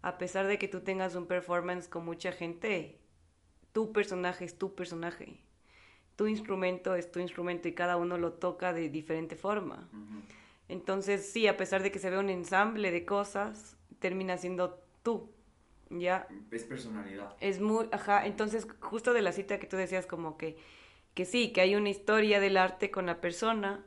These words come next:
Speaker 1: y luego con el, con la, eh, en el mundo, digamos, también creo que hay un arte con, o sea,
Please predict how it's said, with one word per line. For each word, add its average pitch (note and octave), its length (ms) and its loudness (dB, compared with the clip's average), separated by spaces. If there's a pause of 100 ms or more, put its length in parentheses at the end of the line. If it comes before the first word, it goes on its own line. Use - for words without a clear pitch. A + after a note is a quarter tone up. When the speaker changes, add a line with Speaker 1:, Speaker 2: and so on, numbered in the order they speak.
(400)
Speaker 1:
y F3+ 100 -6
luego F#3 240 4
con F3+ 200 0
el, D#3 400 0
con D#3+ 140 -4
la, D#3+ 300 -6
eh, D#3+ 680 -4
en E3+ 160 -2
el E3 100 -2
mundo, A3 320 4
digamos, A3+ 400 2
también F#3 280 0
creo F#3+ 160 -2
que F#3+ 100 -4
hay F#3 80 0
un F3+ 120 -2
arte F3 320 -2
con, E3+ 280 -6 (220)
o E3+ 60 -12
sea, - 380 -4